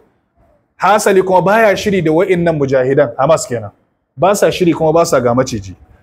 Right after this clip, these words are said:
Hasali suna ɗaukan wa'innan Hamas ɗin ma ƴan tawaye ne. Amma a hali yanzu su wa ke ƙoƙarin kare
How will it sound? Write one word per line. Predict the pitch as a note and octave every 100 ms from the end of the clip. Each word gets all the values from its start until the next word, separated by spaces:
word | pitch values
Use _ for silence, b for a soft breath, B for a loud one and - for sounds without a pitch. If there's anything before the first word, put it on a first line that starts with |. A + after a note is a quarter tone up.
| -
Hasali | F3 G#3 G3+ F#3+ E3 E3
suna | G#3 G3 D#3
ɗaukan | F#3 F#3 E3
wa'innan | F3 E3 D#3 D#3+
Hamas | D#3+ D3+ D3+
ɗin | C#3
ma | C3+
ƴan | C#3+ C3+
tawaye | C#3 C3 C3 A#2 G2
ne. | - _ _ _ _ _ _ _ _ B B D#3
Amma | E3+ A3
a | G3+
hali | F#3 A#3 C4 A3
yanzu | F3+ F3+
su | A3
wa | G#3
ke | E3+ D#3
ƙoƙarin | D3+ D3+ F3 F3 -
kare | F#3 F#3 F3+ A#2